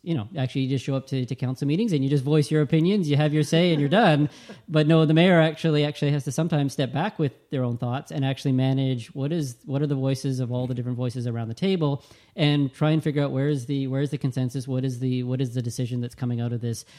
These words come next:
this larger discussion. So it's, it definitely is a different approach from there.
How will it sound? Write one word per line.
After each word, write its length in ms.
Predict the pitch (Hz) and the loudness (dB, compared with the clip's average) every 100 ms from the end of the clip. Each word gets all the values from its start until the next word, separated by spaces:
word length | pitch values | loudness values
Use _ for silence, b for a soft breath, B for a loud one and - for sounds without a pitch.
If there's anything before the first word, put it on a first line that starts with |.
| B | B
this 160 | 139 117 | -6 -2
larger 280 | 123 127 123 | -2 -2 -4
discussion. 540 | 117 - 127 - 113 | -6 -4 -4 -2 -6
So 180 | - 123 | -4 -4
it's, 180 | 120 - | -4 -8
it 140 | 139 | -6
definitely 320 | 160 165 165 | -4 -2 0
is 100 | 143 | 0
a 40 | 131 | -2
different 280 | 127 131 120 | -4 -4 -6
approach 280 | 127 120 - | -4 -6 -4
from 140 | 123 | -2
there. 260 | 123 120 | -2 -2